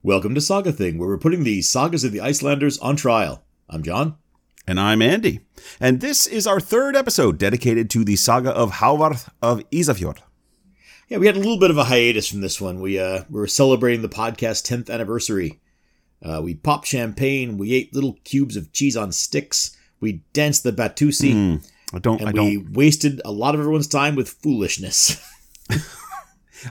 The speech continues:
Speaker 2: Yeah, well, first of all, it was commemorative foolishness, John, so that makes it legit, but I wouldn't
Speaker 1: Fair enough.
Speaker 2: eat little cubes of cheese,
Speaker 1: <laughs>
Speaker 2: ever.
Speaker 1: Would you dance the Batusi with me?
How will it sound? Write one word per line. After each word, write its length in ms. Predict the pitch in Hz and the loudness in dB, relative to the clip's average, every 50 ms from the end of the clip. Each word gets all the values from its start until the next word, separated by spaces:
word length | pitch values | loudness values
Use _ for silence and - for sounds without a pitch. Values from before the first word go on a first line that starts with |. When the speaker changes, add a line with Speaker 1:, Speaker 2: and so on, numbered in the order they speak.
| - | -2
Speaker 2:
Yeah, 80 | 101 117 | 0 2
well, 160 | 117 123 123 | 4 4 2
first 240 | 123 - 165 165 165 | 4 4 2 2 4
of 40 | 151 | 4
all, 200 | 120 120 113 - - - - - _ _ _ - | 6 6 4 2 -2 -20 -20 -20 _ _ _ 4
it 80 | 127 127 | 4 6
was 160 | 127 127 - | 6 6 4
commemorative 640 | - 131 117 123 127 120 107 95 90 87 85 - - - | 4 4 4 6 6 6 4 4 2 2 0 -2 -8 -8
foolishness, 580 | - 104 98 95 92 87 92 90 87 85 - - | -4 -2 0 0 0 -2 -2 -4 -4 -4 -4 -6
John, 380 | - - 87 82 87 95 104 | -4 -4 -2 0 0 -2 -2
so 100 | - 110 | -2 -2
that 160 | 92 98 - | -2 -2 0
makes 240 | 95 104 98 - - | 0 -2 -2 -2 -4
it 120 | - - _ _ - | -6 -6 _ _ -6
legit, 460 | 95 87 80 87 104 98 85 80 - - | -6 -4 -2 0 0 0 0 0 -4 -6
but 180 | 87 92 87 - | -4 -4 -2 0
I 80 | - 120 | 0 0
wouldn't 220 | 135 139 127 107 101 | 2 2 4 4 4
Speaker 1:
Fair 60 | 98 | 2
enough. 240 | 104 104 143 - - | 4 2 0 2 2
Speaker 2:
eat 20 | |
little 160 | - 90 85 | 0 -2 -2
cubes 320 | - - 95 90 82 80 - | -2 -2 -2 0 0 0 -4
of 100 | 78 - | -6 -2
cheese, 540 | - 147 87 82 80 76 76 73 - - - - - | -2 -2 -2 -2 -4 -2 -2 -2 -2 -2 -4 -8 -8
Speaker 1:
<laughs> 80 | 78 | -8
Speaker 2:
ever. 300 | 90 85 80 78 67 - _ _ _ _ _ _ _ _ _ _ _ _ _ - - - - - - _ - | -8 -8 -8 -10 -14 -14 _ _ _ _ _ _ _ _ _ _ _ _ _ -20 -20 -20 -20 -20 -20 _ -6
Speaker 1:
Would 100 | 113 113 | -4 -2
you 80 | 123 117 | -2 2
dance 280 | 107 101 107 107 - | 2 2 2 2 -2
the 80 | - 98 | -4 -2
Batusi 420 | 107 101 - - 117 107 - 117 | -2 -2 -2 -4 -6 -4 -4 -4
with 160 | 113 110 101 | -6 -6 -8
me? 120 | 113 117 | -8 -16